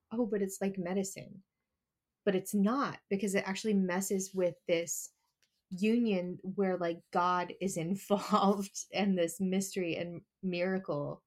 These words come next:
can take place. So, like, it's something so sacred, that union, that, like, that it, it's irreverent to touch it. It's, it's a sin.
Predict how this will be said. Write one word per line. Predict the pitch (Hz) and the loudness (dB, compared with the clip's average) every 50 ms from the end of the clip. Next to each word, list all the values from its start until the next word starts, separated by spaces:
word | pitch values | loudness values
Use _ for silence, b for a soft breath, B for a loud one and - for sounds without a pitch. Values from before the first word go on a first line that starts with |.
| _ _ _ _ _ _ _ _ _ _ _ - | _ _ _ _ _ _ _ _ _ _ _ -6
can | - 185 165 | -4 -4 -4
take | 160 - 175 151 - - _ | -2 -2 -4 -4 -4 -6 _
place. | - 175 - 151 - - | -4 -4 -2 -4 -6 -2
So, | - 185 | -2 0
like, | 170 170 170 165 - - | 0 0 -2 -4 -4 -6
it's | 202 196 - - | -6 -4 -4 -6
something | - - 196 190 196 - 190 180 180 | -2 0 0 0 0 0 -2 -4 -4
so | 175 - - 185 175 185 | -6 -4 0 0 0 0
sacred, | 180 - - - - 165 165 160 - 202 202 202 233 254 - _ _ _ _ _ _ _ _ _ _ _ _ 202 | -2 -4 -4 -2 -2 -2 -4 -4 -4 -4 -4 -4 -6 -8 -12 _ _ _ _ _ _ _ _ _ _ _ _ -2
that | 196 185 175 - - 180 | 0 0 0 -2 -4 -6
union, | 185 175 175 175 180 190 202 214 196 | -6 -6 -4 -4 -4 -2 -4 -2 -2
that, | 196 175 165 - | -2 -2 -2 -2
like, | - 175 165 - - _ _ - | -4 -4 -4 -4 -12 _ _ -14
that | 185 190 180 175 185 196 190 - _ _ _ _ _ _ _ _ _ _ _ | -8 -6 -4 -2 -2 -4 -6 -10 _ _ _ _ _ _ _ _ _ _ _
it, | 185 185 - _ | -8 -8 -8 _
it's | - 202 190 190 190 - - - _ | -4 -4 -2 -2 -4 -10 -14 -10 _
irreverent | - 190 180 175 175 180 170 175 180 - - 160 156 156 151 - - - | -2 -2 -2 0 -2 -2 -2 -2 -2 -2 -4 -4 -4 -6 -8 -12 -14 -10
to | - 165 | -10 -10
touch | - - - 165 160 - - | -10 -8 -10 -10 -8 -8 -12
it. | - - - _ - | -12 -14 -14 _ -12
It's, | - 185 170 165 160 - - - - - _ _ _ _ _ _ _ _ _ _ _ _ _ _ _ _ _ _ _ | -8 -6 -6 -6 -6 -8 -12 -12 -14 -16 _ _ _ _ _ _ _ _ _ _ _ _ _ _ _ _ _ _ _
it's | 190 190 - | -10 -10 -8
a | 180 | -12
sin. | 151 - - - 247 285 262 - - - | -12 -10 -8 -6 -6 -6 -6 -8 -10 -14